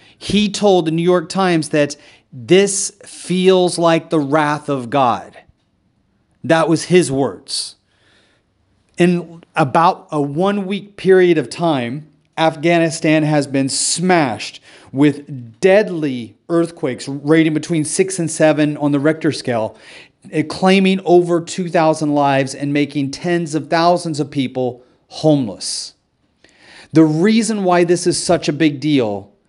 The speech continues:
is threefold. First, because of the takeover of the Taliban,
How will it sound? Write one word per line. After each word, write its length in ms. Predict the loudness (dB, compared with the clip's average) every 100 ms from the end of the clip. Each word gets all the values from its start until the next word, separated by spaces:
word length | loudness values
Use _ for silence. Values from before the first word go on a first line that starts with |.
| _ _ _
is 540 | 2 2 2 -2 -8 -12 _
threefold. 840 | -12 -2 2 4 2 -6 -8 -10 -20 _ _ _ _ _ _
First, 880 | -20 -8 2 4 2 -2 -8 -10 -16 _ _ _ _ _ _ _ _ _ _ _
because 600 | -2 -2 -2 2 4 4
of 140 | 2 0
the 100 | 0
takeover 720 | 0 0 0 2 0 0 -2
of 160 | -2 -2
the 80 |
Taliban, 880 | -4 -4 0 2 2 2 -2 -4 -8